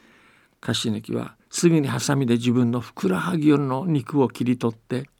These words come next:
母鷲の口に押し込みました。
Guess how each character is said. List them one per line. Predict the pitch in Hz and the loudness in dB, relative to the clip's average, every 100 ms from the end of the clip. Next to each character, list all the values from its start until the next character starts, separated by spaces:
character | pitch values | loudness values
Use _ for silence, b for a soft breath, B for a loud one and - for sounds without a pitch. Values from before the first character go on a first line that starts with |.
| B B B B B B | B B B B B B
母 | - 110 120 | -8 -4 -2
鷲 | 123 113 123 | -2 -4 -4
の | 117 | -4
口 | - - 117 | -6 -4 -4
に | 117 | -4
押 | - | -6
し | 117 - | -4 -2
込 | |
み | 139 | -2
ま | 120 113 | 0 -4
し | - | -6
た。 | - - | -12 -16